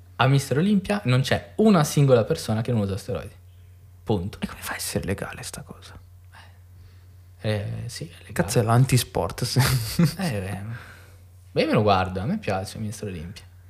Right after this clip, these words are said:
Speaker 1: Sì, però lo, lo devi sapere, cioè devi dirlo, devi saperlo. Tutte le persone che sono lì, che stai guardando, tutte, dalla prima all'ultima,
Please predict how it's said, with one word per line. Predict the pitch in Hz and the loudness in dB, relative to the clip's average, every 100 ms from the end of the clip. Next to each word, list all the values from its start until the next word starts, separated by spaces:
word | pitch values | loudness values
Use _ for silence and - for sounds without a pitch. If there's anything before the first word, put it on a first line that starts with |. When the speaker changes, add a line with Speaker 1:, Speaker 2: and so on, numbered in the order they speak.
| - - | -20 -18
Speaker 1:
Sì, | - - | -8 -2
però | 135 135 | 0 0
lo, | 117 120 120 | 2 2 2
lo | 123 | 2
devi | 120 117 | 4 2
sapere, | 110 104 127 104 98 | 2 2 2 2 0
cioè | - 101 | -2 -2
devi | 101 113 123 | 0 0 2
dirlo, | 117 123 113 101 | 4 4 4 2
devi | 107 | 0
saperlo. | 110 101 - 107 90 - - - - | -2 -2 0 2 0 -8 -16 -20 0
Tutte | 170 139 - | 2 2 2
le | 107 | 0
persone | - 113 123 | -2 -2 0
che | 101 98 | 0 -2
sono | 113 | 0
lì, | 117 123 | 2 0
che | 101 | -2
stai | - | 0
guardando, | 110 147 131 98 104 131 - - | 2 4 2 2 2 -2 -4 -14
tutte, | - 120 110 - 143 165 | -4 -2 -2 0 0 2
dalla | 110 104 | 2 4
prima | 104 117 101 95 | 4 4 4 0
all'ultima, | 113 123 113 107 117 131 156 | 0 2 0 0 0 -2 -2